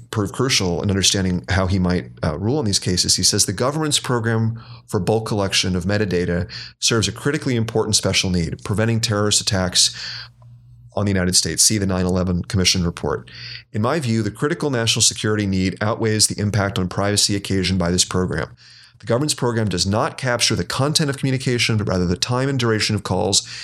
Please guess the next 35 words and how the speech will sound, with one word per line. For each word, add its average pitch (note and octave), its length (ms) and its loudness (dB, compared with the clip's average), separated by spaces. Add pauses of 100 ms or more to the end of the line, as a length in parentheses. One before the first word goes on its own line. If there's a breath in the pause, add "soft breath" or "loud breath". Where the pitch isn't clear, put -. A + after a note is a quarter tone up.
(220 loud breath)
and G#2 80 -2
the G2+ 60 2
numbers F#2 300 2
called. D2+ 260 -4
In E2+ 80 -2
short, A#2+ 340 0 (340 loud breath)
the G#2 60 -10
government's A#2+ 380 2
program A2 380 0
fits - 260 0
comfortably B2 500 0
within G#2+ 300 2
the G#2 80 2
Supreme A2+ 360 0
Court A2 260 -2
precedents F#2+ 480 2
applying F#2 400 0
the E2+ 80 0
special G2+ 420 2
needs F#2+ 320 2
doctrine." F#2 480 -2 (560 loud breath)
So - 160 -2
then F3+ 160 2
the G#3+ 60 -2
question G2 400 0
is, F2+ 420 0
well, G#2+ 180 0
what G#2 240 0
is C#3 180 2
that A#2 200 0
doctrine? C#3 500 -2 (520)
What A#2 320 -2
are C3+ 160 0
the C3+ 180 0
exceptions? - 840 0